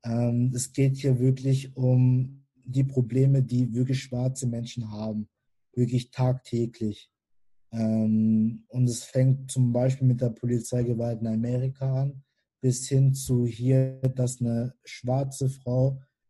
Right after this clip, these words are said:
in, ähm, in Rossmann ganz normal bezahlen möchte mit der E-C-Karte und sie da nicht mal zahlen kann, weil da ihr Name nicht ausländerisch genug ist. Wo ich mir denke, in welcher Welt leben wir?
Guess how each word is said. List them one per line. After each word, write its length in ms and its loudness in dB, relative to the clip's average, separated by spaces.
in, 640 0
ähm, 300 0
in 140 2
Rossmann 760 2
ganz 300 0
normal 200 2
bezahlen 520 0
möchte 280 -4
mit 260 -4
der 80 -2
E-C-Karte 1000 -6
und 200 4
sie 180 0
da 240 2
nicht 260 0
mal 320 0
zahlen 420 2
kann, 360 -4
weil 180 0
da 140 -2
ihr 200 -4
Name 500 0
nicht 440 -4
ausländerisch 760 -6
genug 440 -4
ist. 280 -14
Wo 80 0
ich 140 -4
mir 120 0
denke, 360 -4
in 100 -2
welcher 360 -2
Welt 200 -6
leben 400 2
wir? 240 -4